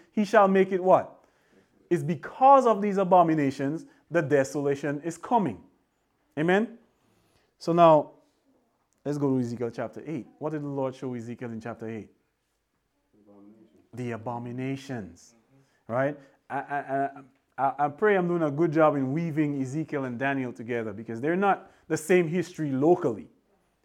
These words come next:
Speaker 1: right? But prophetically, when you bring them together, we have to see that it's the same history. Amen? We have to see that Daniel was also shown the abominations then.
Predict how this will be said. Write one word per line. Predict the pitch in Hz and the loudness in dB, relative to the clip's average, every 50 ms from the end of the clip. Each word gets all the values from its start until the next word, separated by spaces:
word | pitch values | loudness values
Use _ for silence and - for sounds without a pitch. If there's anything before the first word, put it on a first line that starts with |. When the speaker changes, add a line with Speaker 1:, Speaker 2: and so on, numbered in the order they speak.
| _ - | _ -4
Speaker 1:
right? | - 135 147 151 135 | 0 2 2 2 2
But | 131 151 147 135 - - - | 2 2 2 0 -2 -8 -8
prophetically, | - 147 139 - - 226 247 226 190 156 - 160 156 | -8 -8 -6 -2 0 2 4 4 2 0 -2 -4 -2
when | 151 156 156 | -2 -2 -2
you | 147 | -2
bring | 135 143 180 180 180 | -2 -2 -2 0 0
them | 175 170 | -2 -4
together, | 165 156 147 180 196 180 156 139 139 139 - - _ _ _ - | -6 -6 -2 0 0 0 0 -2 -6 -8 -12 -20 _ _ _ -6
we | 143 156 175 | 0 0 2
have | 175 170 165 | 2 2 0
to | - 151 | -4 -10
see | - - 202 190 175 | -10 -6 -6 -4 0
that | 151 139 139 147 | 0 0 -2 -2
it's | 147 123 127 | -6 -6 -6
the | 135 131 | -8 -8
same | 135 - 165 165 160 160 165 175 175 - _ _ _ _ _ _ _ _ | -4 -2 0 2 2 2 0 -2 -4 -14 _ _ _ _ _ _ _ _
history. | _ - 190 185 180 - - - 98 85 _ _ _ _ _ _ _ _ _ _ _ _ _ _ - | _ -2 -2 -2 -2 -2 -10 -14 -16 -18 _ _ _ _ _ _ _ _ _ _ _ _ _ _ -6
Amen? | 135 139 151 160 175 196 185 - _ _ _ _ - | -4 -2 0 0 0 -2 -6 -12 _ _ _ _ -2
We | 151 170 | 2 4
have | 202 208 | 4 4
to | 196 220 | 2 -2
see | 202 - 202 | -6 -4 0
that | 185 180 165 147 | 2 2 2 2
Daniel | 147 175 202 220 208 190 175 170 | 2 2 2 2 2 0 0 0
was | 165 160 160 | 0 0 0
also | - 165 190 208 - - 156 143 | 0 0 0 0 0 -4 -8 -8
shown | - - 147 143 147 | -6 -6 -6 -6 -4
the | 143 | -4
abominations | 147 143 143 151 151 147 147 156 180 196 190 - 151 123 110 | -4 -2 -2 -2 -2 -2 -4 -4 -6 -6 -6 -6 -8 -10 -8
then. | 95 98 87 78 | -10 -12 -14 -16